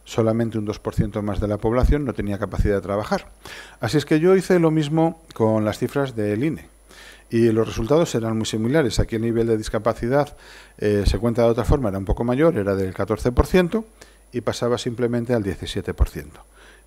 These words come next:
Entonces, yo creo que los problemas de ampliar la edad de jubilación, mm,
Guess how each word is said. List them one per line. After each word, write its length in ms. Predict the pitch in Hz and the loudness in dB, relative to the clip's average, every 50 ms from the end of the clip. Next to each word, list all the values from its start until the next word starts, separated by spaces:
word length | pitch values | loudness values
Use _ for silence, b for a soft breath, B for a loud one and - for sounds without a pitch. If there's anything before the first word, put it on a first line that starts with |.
| _ - | _ -10
Entonces, 500 | 107 101 107 110 107 - 123 123 - - - - _ - _ _ _ _ _ _ _ _ _ _ - - - | -6 -2 -2 -2 -2 -2 -4 -6 -6 -10 -20 -20 _ -20 _ _ _ _ _ _ _ _ _ _ -20 -14 -10
yo 180 | 82 101 104 - | -6 -4 -4 -2
creo 240 | 110 110 117 113 | 2 2 2 2
que 100 | 110 - | 2 0
los 160 | 98 98 - - | -4 -4 -4 -4
problemas 460 | - 98 98 107 107 110 113 104 107 | -4 -2 0 0 2 0 0 0 2
de 300 | 104 104 104 104 101 98 B B B B B B B B B B B B _ _ | 2 2 2 2 0 -2 B B B B B B B B B B B B _ _
ampliar 420 | - 117 107 95 107 107 110 110 104 | -6 -6 -4 -2 0 2 2 2 2
la 80 | 107 | 2
edad 140 | 101 104 101 | 0 2 0
de 80 | 101 95 | 0 -2
jubilación, 680 | - 101 95 98 98 101 - - 117 117 123 135 - - _ _ _ _ _ _ _ - _ _ _ | -4 -6 -4 -4 -4 -6 -4 0 0 0 0 -2 -8 -16 _ _ _ _ _ _ _ -20 _ _ _
mm, 920 | 135 120 110 104 101 98 92 92 90 87 85 85 82 82 82 80 80 80 | -8 -6 -6 -4 -4 -6 -6 -6 -6 -8 -8 -8 -8 -10 -10 -12 -12 -14